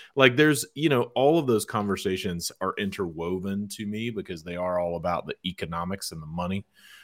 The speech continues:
um, when it comes to college football. Um, but it, it, it, the, what's more interesting, I think, is you have the Texas A and M athletic director, and I don't know if he's changed his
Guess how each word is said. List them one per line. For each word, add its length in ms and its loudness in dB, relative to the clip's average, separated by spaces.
um, 220 0
when 100 0
it 80 -4
comes 200 -2
to 40 -10
college 300 2
football. 480 0
Um, 520 2
but 460 4
it, 180 0
it, 320 0
it, 240 -4
the, 240 6
what's 320 2
more 240 4
interesting, 460 0
I 80 -2
think, 240 -4
is 120 -4
you 140 -2
have 240 0
the 100 -4
Texas 320 -2
A 100 2
and 140 0
M 360 -2
athletic 380 -2
director, 320 -4
and 100 0
I 60 2
don't 180 -2
know 220 0
if 100 -4
he's 240 -8
changed 480 -4
his 380 -2